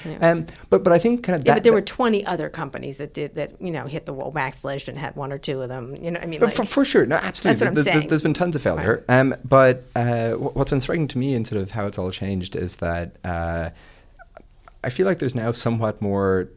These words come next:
Speaker 2: antipathy. And, you know, I think some of that's understandable in the sense that Silicon Valley companies have become so powerful,
Speaker 1: Mm-hmm.
Speaker 2: right? In that, you know, uh, at, at a moment in time, uh, last year, I, I don't think it's the case as of literally today, but, uh, the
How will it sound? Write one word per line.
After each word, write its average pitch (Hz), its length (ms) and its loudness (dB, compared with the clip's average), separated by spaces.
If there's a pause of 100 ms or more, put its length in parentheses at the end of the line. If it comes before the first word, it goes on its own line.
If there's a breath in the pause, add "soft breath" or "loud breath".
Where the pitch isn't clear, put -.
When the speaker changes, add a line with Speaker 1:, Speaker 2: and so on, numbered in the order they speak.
(520)
Speaker 2:
antipathy. - 560 -4 (580 loud breath)
And, 104 440 -2
you - 60 -8
know, - 140 -6
I 113 60 0
think 131 140 -2
some 120 120 -2
of 113 40 -2
that's 104 160 2
understandable 95 640 -2
in - 40 -4
the 98 60 -6
sense 98 140 -10
that - 220 -14
Silicon 101 340 -4
Valley 92 240 0
companies 92 420 -6
have 87 100 -8
become 92 320 -6
so 80 160 -2
powerful, - 640 -6 (100)
Speaker 1:
Mm-hmm. 175 120 -6
Speaker 2:
right? - 200 0
In 90 140 -6
that, 85 380 -6
you 104 80 -12
know, 95 160 -10
uh, - 460 -6
at, - 120 2
at 92 80 0
a 92 40 2
moment 98 340 0
in 85 80 -10
time, 85 380 -8
uh, 80 200 -8
last 82 240 -10
year, 82 320 -10
I, - 40 -12
I 87 40 -8
don't 85 100 -8
think 85 120 -8
it's 80 100 -10
the - 80 -10
case - 240 -6
as 92 120 -10
of 80 120 -10
literally 85 240 -8
today, 110 380 0
but, 90 240 -4 (380 loud breath)
uh, 87 160 -4
the 82 380 -6